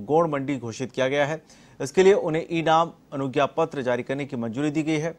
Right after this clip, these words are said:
आपको बता दें कि कोविड नाइनटीन महामारी के संक्रमण को देखते हुए सोशल डिस्टेंस बनाए रखने और किसानों को उनकी उपज खेत के नज़दीक ही बेचने की सुविधा देने के लिए ये कदम उठाया गया है, जिसके लिए भंडार गृहों को नियम अनुसार पन्द्रह लाख रुपए की प्रतिभूति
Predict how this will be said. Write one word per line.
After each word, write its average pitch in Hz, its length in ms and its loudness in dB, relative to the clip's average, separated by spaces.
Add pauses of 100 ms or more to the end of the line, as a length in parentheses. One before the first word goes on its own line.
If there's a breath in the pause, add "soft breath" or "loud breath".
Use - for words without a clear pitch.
(140)
आपको 123 260 -4
बता 123 260 0
दें 156 140 -4
कि 151 100 -12
कोविड 131 280 -4
नाइनटीन 123 320 -6
महामारी 123 460 -4
के 127 120 -8
संक्रमण 120 460 -8
को 113 120 -8
देखते 127 260 -6
हुए 165 140 2 (400 loud breath)
सोशल 143 340 -4
डिस्टेंस 131 520 -4 (280 soft breath)
बनाए 127 260 0
रखने 139 320 -6
और 131 320 0 (300 loud breath)
किसानों 151 340 0
को 160 140 -2
उनकी 143 220 -6
उपज 131 260 -4
खेत 139 260 -4
के 147 180 0 (300 loud breath)
नज़दीक 135 380 0
ही 165 80 -2
बेचने 139 400 -4
की 135 140 -8
सुविधा 120 320 -4
देने 123 240 -4
के 156 120 -4
लिए 156 140 0 (300 loud breath)
ये 139 160 -4
कदम 139 340 -4
उठाया 131 280 0
गया 104 200 -4
है, 104 180 -8 (260)
जिसके 127 260 -4
लिए 175 180 2 (300 loud breath)
भंडार 135 360 4
गृहों 127 340 -6
को 139 140 -2
नियम 123 240 -4
अनुसार 156 400 2 (280 loud breath)
पन्द्रह 143 260 2
लाख 143 280 2
रुपए 139 180 -8
की 139 140 -8
प्रतिभूति 123 680 -6